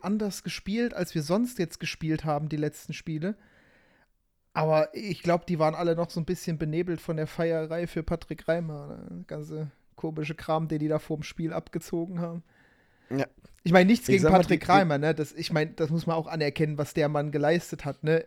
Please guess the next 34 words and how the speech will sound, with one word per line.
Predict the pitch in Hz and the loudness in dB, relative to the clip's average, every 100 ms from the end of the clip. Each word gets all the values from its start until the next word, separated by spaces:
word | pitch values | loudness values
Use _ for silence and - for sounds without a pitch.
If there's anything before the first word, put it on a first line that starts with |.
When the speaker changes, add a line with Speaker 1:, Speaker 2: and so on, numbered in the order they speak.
| - | 0
Speaker 1:
Aber, | 143 147 151 156 _ - - | 2 6 6 4 _ -20 -12
ja, | 151 - 190 | -8 -8 -6
irgendwie, | 175 180 190 202 202 | 2 2 4 2 2
also | 185 160 | 2 0
das | 160 | 2
hat, | 190 185 | 2 2
das | 175 - | -2 4
war | 196 | 4
das | 233 - | 4 -2
Gefühl, | - 240 214 | -2 0 2
wir | 190 | 2
haben | 185 | 2
ganz | 185 254 - | 0 0 0
normal | 220 214 208 | 0 0 0
gespielt | 202 214 214 | -2 -2 -2
wie | 190 | -2
immer, | 226 196 233 - - - - | 0 0 0 -6 -20 -18 0
aber | 160 165 160 - _ _ _ | 2 4 4 0 _ _ _
Nürnberg | 180 185 220 190 190 175 | 2 4 4 4 2 2
war | 165 | 0
irgendwie | 170 170 160 | 0 -2 -2
so | 147 | -2
gar | 147 151 | -2 -2
nicht | 156 - | -2 -2
da. | 143 139 _ _ _ _ _ _ _ _ - | -4 -4 _ _ _ _ _ _ _ _ -8
Speaker 2:
Ja. | 101 98 - _ _ _ _ _ _ - | -4 -4 -6 _ _ _ _ _ _ -4
Äh, | 117 | 0
nach | 117 117 | 2 2
drei | 113 135 | 4 4
Minuten | 143 143 120 127 | 6 4 2 0
gehen | 127 135 | 2 2
wir | 131 | 2
in | 123 | 2
Führung, | 120 135 131 131 131 | 0 -2 2 2 0